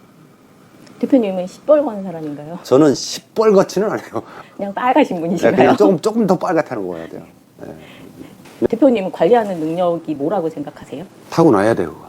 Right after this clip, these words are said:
Speaker 2: 내가, 나는 진짜 열심히 했어. 근데 직원들이 말을 안 들어. 조질 수 있어야 돼.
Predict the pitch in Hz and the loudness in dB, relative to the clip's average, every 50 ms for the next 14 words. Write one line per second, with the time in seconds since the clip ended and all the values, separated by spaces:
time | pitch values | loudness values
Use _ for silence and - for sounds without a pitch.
0 | - - - - 127 143 151 147 131 110 - - _ _ _ _ _ _ _ _ | -20 -8 0 2 4 4 4 4 2 0 -4 -10 _ _ _ _ _ _ _ _
1 | - - _ _ _ - - - - 139 175 180 151 - 170 160 151 127 117 127 | -20 -20 _ _ _ -20 -18 -8 -2 2 4 4 2 2 0 0 0 4 4 4
2 | 151 160 - 165 151 135 165 - - 120 - - _ _ _ - - 160 170 180 | 4 4 4 4 2 2 2 0 -2 -4 -4 -6 _ _ _ -8 -4 -2 0 0
3 | - - - - _ _ - _ _ - - 165 180 220 180 170 143 - 151 160 | -2 -2 -6 -16 _ _ -20 _ _ -6 0 4 4 6 6 4 2 2 0 0
4 | 156 131 107 123 120 - 98 - - _ _ _ _ _ _ _ _ - - - | 0 0 0 0 0 0 -2 -4 -6 _ _ _ _ _ _ _ _ -20 -20 -20
5 | - _ _ _ _ _ - - - - - 127 139 202 254 240 - 185 - - | -20 _ _ _ _ _ -20 -16 -6 0 2 4 6 8 6 6 6 2 0 0
6 | 120 95 85 - 73 | -2 -6 -6 -8 -14